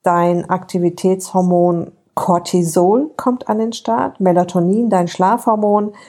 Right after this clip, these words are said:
wird verscheucht und gleichzeitig wird dein Immunsystem trainiert.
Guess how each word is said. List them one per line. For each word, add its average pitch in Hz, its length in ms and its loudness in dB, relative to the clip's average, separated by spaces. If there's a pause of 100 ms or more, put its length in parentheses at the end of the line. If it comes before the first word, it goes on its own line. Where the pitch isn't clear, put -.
(220)
wird 196 320 2
verscheucht 170 1200 -2 (480)
und 254 240 -2
gleichzeitig 208 1120 -2
wird 190 180 -2
dein 196 200 -2
Immunsystem 220 840 0
trainiert. - 580 -10